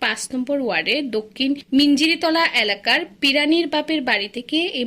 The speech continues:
মরদেহ উদ্ধার করে পুলিশ। চন্দনাইশ উপজেলার হারলায় বিয়েবাড়িতে কাজ করার সময় বিদ্যুৎ স্পৃষ্ট হয়ে বুরহানুদ্দিন আটাশ নামে এক যুবকের মৃত্যু হয়েছে।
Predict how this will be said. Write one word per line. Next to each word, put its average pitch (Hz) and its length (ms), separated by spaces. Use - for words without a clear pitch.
মরদেহ 214 360
উদ্ধার 214 320
করে 208 200
পুলিশ। 196 340
চন্দনাইশ 349 520
উপজেলার 370 560
হারলায় 294 640
বিয়েবাড়িতে 277 680
কাজ 247 240
করার 262 400
সময় 202 340
বিদ্যুৎ 240 480
স্পৃষ্ট - 420
হয়ে 202 280
বুরহানুদ্দিন 247 840
আটাশ 226 380
নামে 262 260
এক 220 200
যুবকের 262 440
মৃত্যু 294 300
হয়েছে। 196 360